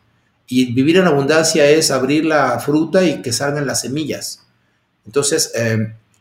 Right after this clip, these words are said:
las acciones de escasez generan escasez y las acciones de abundancia generan abundancia. Cuando tú agarras y,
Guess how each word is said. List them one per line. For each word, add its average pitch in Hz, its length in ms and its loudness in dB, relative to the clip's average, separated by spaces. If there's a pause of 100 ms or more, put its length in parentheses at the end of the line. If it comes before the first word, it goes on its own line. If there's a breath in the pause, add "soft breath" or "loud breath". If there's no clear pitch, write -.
(500)
las 139 320 0
acciones 185 500 4
de 151 60 0
escasez 156 560 -2
generan 139 360 -4
escasez 175 560 -4
y - 40 -8
las 113 140 -6
acciones 139 320 -2
de 135 60 2
abundancia 113 440 -4
generan 110 380 -2
abundancia. 107 560 -4 (300 loud breath)
Cuando 127 240 -2
tú 175 180 6
agarras 156 500 4
y, 107 240 -4